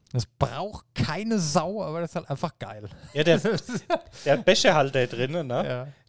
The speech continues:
Speaker 2: Die kannst du einstellen von sechs Grad bis fünfzig Grad.
Speaker 1: <laughs> Lol. Krass.
Speaker 2: Ja, cool. Müsst ihr euch schon angucken, auch nochmal ein Tipp von mir. Nur zwischen rein.
Speaker 1: Yeah.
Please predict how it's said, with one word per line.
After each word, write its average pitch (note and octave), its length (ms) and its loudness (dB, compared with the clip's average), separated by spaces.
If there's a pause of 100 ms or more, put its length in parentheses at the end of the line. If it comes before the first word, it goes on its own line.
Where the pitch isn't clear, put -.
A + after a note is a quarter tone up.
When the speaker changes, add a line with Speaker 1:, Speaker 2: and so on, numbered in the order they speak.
Speaker 2:
Die D3 240 -6
kannst - 240 -2
du C#3 80 2
einstellen F#3 640 0
von C3+ 220 -2
sechs - 340 -4
Grad D3+ 320 0
bis C#3+ 100 -8
fünfzig - 480 -10
Grad. G#2+ 380 -6
Speaker 1:
<laughs> C3 80 -16
Lol. F#2+ 440 -14 (1400)
Krass. - 540 -14 (600)
Speaker 2:
Ja, A2 220 -2 (100)
cool. A#2 120 -8
Müsst D3+ 200 -6
ihr G#3+ 40 2
euch - 60 -2
schon D3 100 -6
angucken, C3+ 340 -10
auch G#2 100 -6
nochmal G2 160 -10
ein - 20 -20
Tipp - 160 -20
von F#2 160 -20
mir. F#2 160 -20
Nur G2+ 300 -12
zwischen - 280 -20
rein. F#2 300 -18 (1200)
Speaker 1:
Yeah. C3 480 -8